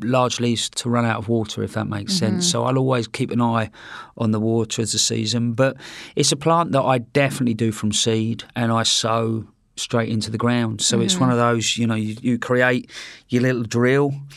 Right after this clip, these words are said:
Speaker 1: probably really spring. I mean, I,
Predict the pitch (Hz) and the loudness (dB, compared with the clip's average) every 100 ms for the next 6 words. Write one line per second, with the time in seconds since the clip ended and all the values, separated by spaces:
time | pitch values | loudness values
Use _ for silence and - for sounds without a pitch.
0 | - - - 415 311 151 139 151 143 143 | -20 -12 -6 -2 0 2 2 2 2 2
1 | 135 131 123 120 - - - - - - | 2 2 0 -2 -8 -18 -8 -2 -2 -2
2 | 139 143 151 143 143 139 139 - - _ | 2 4 4 2 2 0 -4 -12 -20 _
3 | - 220 285 - | -6 -2 -2 -4